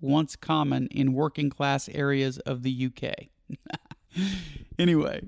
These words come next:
my earliest memory of Kurt is wearing his decorated Letterman's jacket in no less than ninety degree weather. But I promise you, I was not dumb enough to take the piss, <laughs> which poaches yet another idiom of the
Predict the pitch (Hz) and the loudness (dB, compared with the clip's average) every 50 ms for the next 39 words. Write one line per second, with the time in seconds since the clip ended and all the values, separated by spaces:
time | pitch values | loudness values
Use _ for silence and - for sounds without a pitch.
0 | - - 147 143 139 131 180 196 202 196 190 175 147 165 190 190 185 185 180 170 | -8 -2 0 0 2 4 4 6 6 6 6 6 4 2 -2 0 0 0 0 0
1 | 143 - - 185 185 185 185 - - - 143 127 131 139 165 170 175 170 175 165 | -2 2 4 4 6 6 4 2 0 -2 -2 -2 0 2 4 4 6 6 4 4
2 | 160 147 143 131 - 170 165 160 - 165 160 151 143 151 139 143 147 143 143 143 | 4 2 2 0 0 0 -2 0 0 0 0 2 2 2 2 2 4 4 4 2
3 | 135 127 131 143 139 139 135 - 143 - - _ - 131 127 135 147 165 160 160 | 2 2 2 2 2 2 2 0 -4 -8 -8 _ -4 -2 0 2 4 4 4 4
4 | 156 151 143 - 151 147 147 143 143 139 139 131 135 123 131 135 131 127 131 135 | 4 2 2 0 -2 0 2 2 4 2 2 0 0 0 0 2 2 4 2 2
5 | 131 139 131 127 127 - _ - - - - - _ _ _ _ _ 147 139 139 | 2 2 0 0 -2 -6 _ -20 -20 -20 -20 -20 _ _ _ _ _ 0 2 2
6 | 143 139 - 156 151 147 147 147 - - 151 147 135 127 147 147 143 143 123 131 | 2 4 6 6 6 8 6 6 4 4 4 4 4 6 6 6 6 4 4 4
7 | 147 151 147 147 139 147 147 143 147 143 143 143 143 139 - - - - - 139 | 6 6 6 6 6 4 4 6 6 6 6 6 4 4 2 -2 -6 -4 0 0
8 | 135 135 127 - _ - 156 151 143 - - 143 - - - 135 127 113 107 - | 2 2 0 -4 _ 2 2 2 2 2 -2 -8 -6 -2 -2 0 0 -2 -4 -6
9 | - - - - - - 135 - - 185 170 - - 175 185 180 - - - - | -6 -6 -6 -6 -4 -6 -6 2 4 4 4 4 4 6 6 6 6 4 0 -4
10 | - - 165 - 165 160 - - - _ - 170 160 151 143 - 160 147 131 143 | -6 -8 -12 -12 -12 -14 -14 -18 -10 _ 8 8 10 10 8 6 4 4 4 6
11 | 151 143 143 143 - - 135 131 135 135 139 131 135 131 - - 131 131 131 127 | 6 6 6 6 4 4 4 4 6 4 4 4 2 2 2 2 4 4 4 4
12 | 127 127 127 - - 131 123 117 120 127 127 123 123 120 117 123 | 2 2 -2 -2 -2 -2 -2 -2 -2 -2 0 0 0 -2 -4 -6